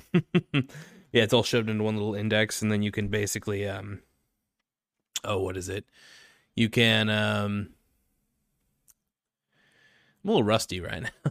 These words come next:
I'm so rusty. Um, essentially, essentially,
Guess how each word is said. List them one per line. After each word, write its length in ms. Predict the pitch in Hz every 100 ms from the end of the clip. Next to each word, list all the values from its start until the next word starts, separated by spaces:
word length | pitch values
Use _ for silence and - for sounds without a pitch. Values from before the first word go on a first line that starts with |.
| -
I'm 100 | 170 -
so 280 | - - 135
rusty. 420 | 104 101 95 98 _ _ _ _ _ _ _ _
Um, 400 | - 117 117 113 - _ _ _ _ -
essentially, 680 | 139 - 233 247 123 113 113 _ _ _ _ _ _ _ -
essentially, 680 | - - 185 185 - -